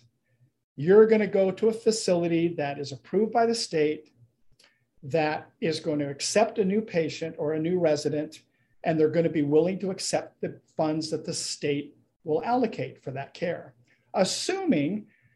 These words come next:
that your assets are spent down to the level to qualify to begin with. And number two, one of the very important pieces of Medicaid, most people think that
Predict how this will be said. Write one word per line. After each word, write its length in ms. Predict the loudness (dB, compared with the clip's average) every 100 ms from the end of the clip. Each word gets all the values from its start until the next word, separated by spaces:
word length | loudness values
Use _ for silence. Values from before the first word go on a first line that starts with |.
| -6
that 280 | 0 2 2
your 200 | -2 0
assets 580 | 0 0 2 2 2 0
are 140 | -2 -2
spent 420 | 0 2 2 2
down 300 | 4 2 0
to 120 | 0
the 100 | 2
level 280 | 6 4 4
to 80 | -2
qualify 680 | -2 2 4 4 2 -2 -2
to 140 | -4
begin 460 | -8 -8 0 2 4
with. 380 | 0 -2 -4 -10 _ _ _ _ _ _ 2
And 220 | 6 6
number 260 | 6 6
two, 460 | 4 2 0 2 2
one 260 | 4 2 4
of 80 |
the 80 | 0
very 720 | -2 0 4 6 6 4 -4 _ _
important 720 | -4 -4 -6 -4 -2 0 -2
pieces 460 | -4 -6 -4 -4 -2
of 100 | -2
Medicaid, 760 | 0 2 2 -2 -8 -8 -10 -12 -20 -20 -18 -2
most 400 | 4 6 4 2
people 280 | 0 2 0
think 340 | 2 0 2
that 320 | 0 0 -2